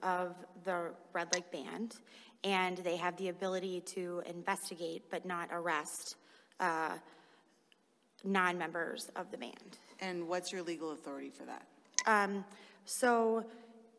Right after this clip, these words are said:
Speaker 1: in, in Minnesota, I, I think there are, there are a couple of different authorities. So here, first of all, there's a statutory concern, which is that even if the, the band has the ability to,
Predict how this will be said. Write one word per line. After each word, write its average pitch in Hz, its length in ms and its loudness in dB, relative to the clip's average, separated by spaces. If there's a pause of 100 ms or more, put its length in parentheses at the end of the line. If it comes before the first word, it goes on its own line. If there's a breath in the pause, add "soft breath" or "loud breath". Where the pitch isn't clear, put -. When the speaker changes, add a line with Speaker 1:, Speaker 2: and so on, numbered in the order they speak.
(560)
Speaker 1:
in, 233 260 4 (920)
in 208 160 4
Minnesota, 202 760 4 (140)
I, 202 160 2
I 262 60 8
think 285 160 8
there 254 120 10
are, - 120 4
there 196 160 8
are 185 80 8
a - 20 2
couple 233 300 4
of 175 80 2
different 175 300 -2
authorities. - 440 -6
So 196 380 4
here, 233 380 4
first - 360 0
of 190 80 -6
all, 165 300 0
there's 180 240 0
a 165 80 -6
statutory 180 720 -2
concern, - 560 -12
which 196 200 -4
is 185 200 -2
that 170 240 0
even 220 280 2
if 185 220 -2 (640 loud breath)
the, 180 340 2 (200)
the 160 340 0 (160)
band 170 460 2 (160)
has 170 520 4 (380 loud breath)
the 220 200 4
ability 185 800 0
to, 175 540 -2